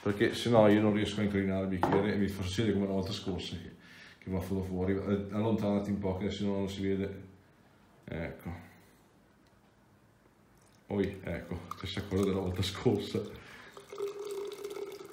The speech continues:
È un bel bicchierone da un litro questo qui, quindi la latta andrà fuori tutta, penso. Per spinare bene la birra bisogna cercare di inclinare il bicchiere. Marlene ferma con le mani.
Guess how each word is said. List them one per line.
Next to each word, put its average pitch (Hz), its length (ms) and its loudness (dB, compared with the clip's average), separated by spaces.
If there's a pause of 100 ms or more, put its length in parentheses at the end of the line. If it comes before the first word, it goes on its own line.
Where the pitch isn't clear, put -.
(380)
È 101 100 0
un 101 100 6
bel 104 140 4
bicchierone 98 440 0
da 95 60 2
un 92 120 2
litro 87 360 -4
questo 85 220 -8
qui, 85 240 -4
quindi 95 180 0
la 92 140 2
latta 95 260 2
andrà 90 220 0
fuori 85 320 -4
tutta, - 260 -10
penso. - 360 -14 (800)
Per 107 340 -2
spinare 113 460 2
bene 104 260 4
la 95 100 4
birra 95 380 2
bisogna 98 300 4
cercare 98 320 0
di 98 80 2
inclinare 95 480 0
il 92 80 -2
bicchiere. 101 880 2 (300)
Marlene 98 340 2
ferma 98 260 0
con 101 220 4
le 98 80 2
mani. 92 440 0